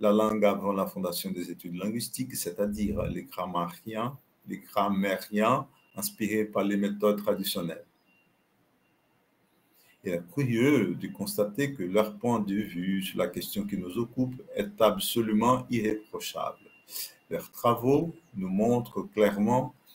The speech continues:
qu'ils veulent décrire des états. Leur programme est strictement synchronique. Ainsi, la grammaire de Port-Royal essaie de décrire l'état du français sous Louis quatorze et d'en déterminer les valeurs.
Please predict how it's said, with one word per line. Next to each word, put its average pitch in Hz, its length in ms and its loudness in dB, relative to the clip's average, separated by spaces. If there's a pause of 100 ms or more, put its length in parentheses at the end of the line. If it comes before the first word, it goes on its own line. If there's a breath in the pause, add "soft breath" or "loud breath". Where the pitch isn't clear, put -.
(220 soft breath)
qu'ils 104 200 -2
veulent 104 340 4
décrire 113 580 0
des 104 240 2
états. 95 640 2
Leur 90 200 -2
programme 131 680 6
est 104 140 4
strictement 104 720 0
synchronique. 104 720 -2 (760)
Ainsi, 117 480 -4 (480 loud breath)
la 90 100 0
grammaire 101 540 4
de 101 100 0
Port-Royal 107 640 4
essaie 107 480 4
de 104 280 4
décrire 101 520 -4
l'état 104 400 6
du 101 220 0
français 117 440 -2
sous - 220 -6
Louis 101 260 0
quatorze 123 680 6
et 107 220 -4
d'en 113 260 -2
déterminer 101 560 -2
les 101 140 0
valeurs. 101 420 0